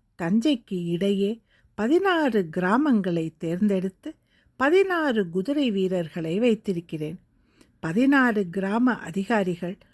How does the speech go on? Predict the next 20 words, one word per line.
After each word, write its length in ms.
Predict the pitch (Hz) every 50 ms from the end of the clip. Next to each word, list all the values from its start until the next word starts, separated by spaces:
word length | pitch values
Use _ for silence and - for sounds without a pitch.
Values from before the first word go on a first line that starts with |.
| _ _ _ _ _ _
குதிரை 380 | 233 285 262 392 381 392 359 294
மாற்று, 520 | 226 214 202 185 185 - _ - - 185 185 196 208 - _ _ _ _ _ _ _ _ _ _ _ _
குதிரை 540 | 190 185 170 170 214 240 262 330 349 311 233 196 185 185
ஏறி, 300 | 185 190 196 185 220 240 254 - _ _ _ _ _ -
ஆள் 340 | 190 185 226 285 349 349 285
மாற்றி 460 | 240 202 185 185 185 - - - 190 196 - _ - 190
ஆள் 240 | 185 214 262 285 -
படையெடுப்பை 720 | - 196 170 165 190 196 196 196 180 185 - _ - 196 208 226 - _ _ _ _ _ _ _ _ -
தஞ்சைக்கு 560 | 226 247 294 339 - 392 302 226 - - 196 175
வந்து 340 | 170 165 170 170 170 220 240 226
செல்வார்கள். 800 | - - 208 175 180 180 170 165 160 165 156 - - 160 - - _ _ _ _ _ _ _ _ _ _ _ _ _ _ _ _ _ _ _ -
திருவல்லத்திற்கு 1000 | 226 254 330 370 370 339 311 302 294 294 285 - _ - 262 226 226 _ - 233 208
வந்து 320 | 202 196 196 220 240 277 240
சொன்னாலும் 760 | - - 185 180 185 202 214 220 214 220 208 208 233 240 311 339
போதும், 420 | - - 220 202 196 180 190 180 - _ _ _ _ _ _ _ _ _ _ _
அங்கிருந்து 680 | - 302 370 403 381 330 254 277 277 277 294 302 330 269 226 226 247 240 _ _ _ _ _ -
ஒரு 180 | 254 220 214 220
பெரும் 440 | _ 226 226 233 247 269 302 339 320
படை 300 | - 240 214 196 202 190 185 -
கிளம்பி 540 | _ - 180 175 190 208 220 226 226 277 320